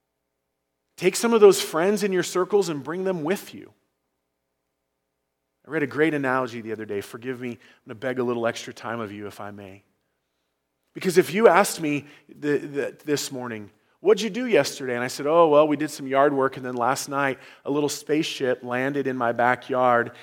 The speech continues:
and, and a green man got out and invited me into his, uh, spaceship to go to Mars and have dinner." You'd be like, "This is the guy who's gonna get in our pulpit?"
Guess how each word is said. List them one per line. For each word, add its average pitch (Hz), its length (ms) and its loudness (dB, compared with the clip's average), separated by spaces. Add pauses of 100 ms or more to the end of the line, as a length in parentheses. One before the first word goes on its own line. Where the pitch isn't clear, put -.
(120)
and, 131 240 -6
and 135 140 -4
a 120 60 -6
green 135 360 -6
man 131 340 -4
got - 280 0
out 131 280 0
and 131 100 -8
invited 123 500 -2
me 135 140 -8
into 143 380 -10
his, 123 400 -6 (240)
uh, 113 180 -4
spaceship 147 560 -2
to - 100 -16
go 127 160 -6
to 123 60 -2
Mars 117 420 -2
and 117 100 -12
have 110 260 -4
dinner." 107 340 -6 (1300)
You'd 120 140 -16
be 120 100 0
like, 104 240 4
"This 113 200 -10
is 127 100 -14
the 117 80 -14
guy 110 300 -6
who's 117 200 -18
gonna 107 160 -18
get 110 180 -16
in 113 80 -14
our 98 140 -12
pulpit?" 120 540 -12